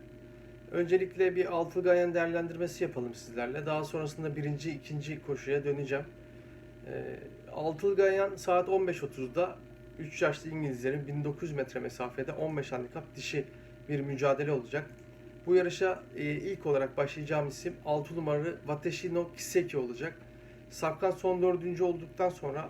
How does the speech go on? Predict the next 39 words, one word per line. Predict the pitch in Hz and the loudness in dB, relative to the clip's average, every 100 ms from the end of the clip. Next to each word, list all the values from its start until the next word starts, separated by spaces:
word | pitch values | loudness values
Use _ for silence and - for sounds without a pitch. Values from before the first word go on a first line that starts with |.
| - | -8
a-, | - | -4
ağır | 135 131 147 165 156 | -4 0 0 0 -2
kiloyla, | 139 135 131 | -4 0 0
altmış | 135 - - | -2 -8 -6
kiloyla | 160 143 123 | 0 0 0
dördüncü | 123 117 120 120 | -2 -4 -6 -4
olmuştu | 123 117 - - - - - | -4 -6 -10 -12 -12 -14 -4
o | 135 | -2
gün | 127 123 | -2 -2
için. | - 180 - - - - - - - | -4 -8 -8 -18 -18 -18 -18 -18 -12
E, | - 131 | -8 -6
sonrasında | - 180 180 180 180 190 170 | 2 4 4 0 0 0 0
bu | 175 | 2
yarış | 175 | 2
için | - 175 | 0 -2
yapmış | 170 - - 165 | -2 -2 -6 -6
olduğu | 156 151 | -6 -6
sekiz | - 143 - | -6 -6 -6
yüz | 147 | -4
elli | 151 151 | -2 -2
sonu | 147 151 147 | -4 -4 -2
yirmi | 147 147 151 | -2 -2 -2
beş | 156 - | -6 -8
güzel | 135 143 139 | -2 0 2
bir | 143 | 2
galobu | 143 143 147 139 | 0 0 -2 -2
var. | 156 - - - - - - | -4 -8 -18 -18 -18 -16 -10
E, | 139 143 | -4 0
bugün, | 170 165 - - - 143 | 0 -2 -6 -14 -12 -6
e, | |
elli | 139 135 151 160 | -4 -2 -4 -4
sekiz | 156 151 165 | -6 -6 -8
kilo | - 131 143 170 - - | -6 -4 -4 -4 -14 -10
ve | 147 139 | -6 -2
ben | 151 143 | -2 -2
yine | 151 147 | -2 0
Mertcan | 143 143 156 147 | -2 -2 -4 -4
Çelik | 156 151 | -6 -8
idaresinde, | 143 131 127 113 135 139 | -4 -2 -4 -8 -10 -8